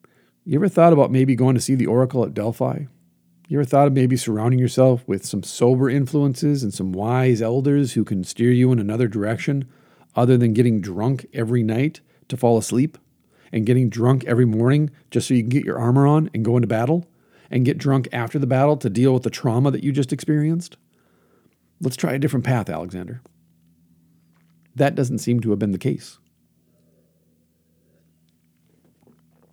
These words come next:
But then there's Marcus Antonius of Rome, famous as the other half of Cleopatra, of noble birth but with a reputation for heavy drinking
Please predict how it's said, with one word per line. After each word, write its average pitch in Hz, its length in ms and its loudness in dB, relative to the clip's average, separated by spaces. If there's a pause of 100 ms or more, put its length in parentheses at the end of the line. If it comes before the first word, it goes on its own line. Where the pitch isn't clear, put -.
(680)
But 117 140 -10
then 123 200 0
there's 92 180 -2
Marcus 104 500 -4
Antonius 104 480 -2
of 78 100 -10
Rome, 101 340 -2 (1700)
famous 120 440 0
as 104 120 -6
the 110 100 -2
other 113 120 -2
half 120 260 -2
of 120 80 -10
Cleopatra, 170 580 -4 (640)
of 113 160 -4
noble 135 260 2
birth 139 420 2
but 113 140 0
with 127 140 -4
a 117 60 0
reputation 127 600 0
for - 160 -6
heavy 117 240 0
drinking 139 440 0